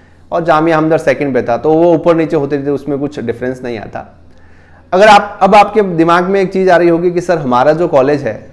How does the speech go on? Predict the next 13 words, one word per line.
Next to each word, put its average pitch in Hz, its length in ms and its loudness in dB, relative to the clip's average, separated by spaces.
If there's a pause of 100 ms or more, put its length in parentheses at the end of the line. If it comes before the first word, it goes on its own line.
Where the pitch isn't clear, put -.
(120)
वो 131 180 -2
तो 170 220 0
इस 160 200 -4
ranking 127 480 -2
में 151 80 -2
आता 117 240 -2
ही 143 120 0
नहीं 131 240 -4
है, 120 140 -12 (540)
हम 127 160 -4
तो 151 100 -2
एक, 147 240 0
अ, 143 220 0